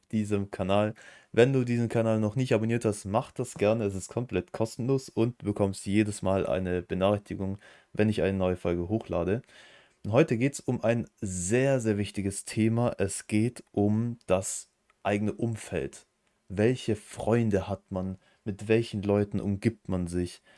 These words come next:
Das ist so ein entscheidender Punkt. Ich denk mir, so viele Leute unterschätzen diesen Punkt und denken sich so, "Ja, ist doch gar nicht mal so schlimm. Äh, ja, ich hab halt einfach Freunde und ja, einfach Spaß haben miteinander" und so weiter.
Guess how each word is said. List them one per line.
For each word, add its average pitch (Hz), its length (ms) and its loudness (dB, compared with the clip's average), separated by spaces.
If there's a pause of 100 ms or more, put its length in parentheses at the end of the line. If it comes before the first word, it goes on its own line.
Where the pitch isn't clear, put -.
(140)
Das 110 140 -6
ist 127 160 -4
so 160 100 4
ein 165 80 2
entscheidender 131 360 0
Punkt. 135 280 -4
Ich 113 140 -8
denk 131 220 -4
mir, 123 220 0
so 117 300 -4
viele 165 420 -4
Leute 120 320 -2
unterschätzen 104 600 -6
diesen 90 240 -6
Punkt 113 400 -4 (340)
und 98 100 -6
denken 113 180 2
sich 110 160 -4
so, 104 120 0
"Ja, 123 260 0
ist 117 160 -4
doch 123 120 -6
gar 113 160 0
nicht 113 100 0
mal 107 100 0
so 104 140 0
schlimm. 127 500 0 (480)
Äh, 104 260 4
ja, 123 240 8
ich 120 140 0
hab 120 140 2
halt 113 140 6
einfach 107 240 4
Freunde 113 440 2
und 98 180 0
ja, 95 300 2
einfach 98 360 -2
Spaß 98 380 -2
haben 95 160 -2
miteinander" 90 520 -4
und 104 200 -2
so 87 120 -6
weiter. 98 420 -2